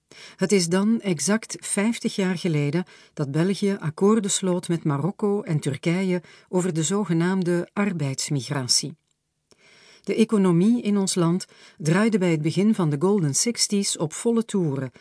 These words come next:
en had dringend nood aan sterke handen, veel handen. Nodeloos te zeggen dat die akkoorden een enorme impact hadden, zowel in ons land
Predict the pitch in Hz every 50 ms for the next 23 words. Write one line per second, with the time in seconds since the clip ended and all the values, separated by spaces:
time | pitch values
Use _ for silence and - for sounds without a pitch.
0 | _ _ _ - 165 156 135 143 143 143 160 185 208 220 208 151 - - 151 151
1 | 160 180 214 - - - - 160 139 - - - 175 160 180 160 - 170 147 143
2 | 135 131 131 131 131 131 - _ _ _ _ _ _ - 135 127 131 170 160 143
3 | 139 135 117 139 131 135 131 127 127 131 - _ _ _ _ _ _ _ _ _
4 | _ _ _ _ _ _ _ - - - _ _ - 175 160 190 208 214 208 202
5 | 196 196 185 - - 170 147 - 190 190 - 196 190 - _ - - - - _
6 | - 147 185 190 190 180 175 165 160 - 208 214 214 214 220 180 190 196 190 202
7 | 202 - - 185 185 190 185 - 185 170 175 180 202 226 220 208 175 165 - -
8 | 202 202 196 - - 131 - - - 139 131 131 131 - _ _ _ _ - -
9 | - 139 156 156 202 196 170 143 151 - 180 196 220 214 - - 147 131 147 175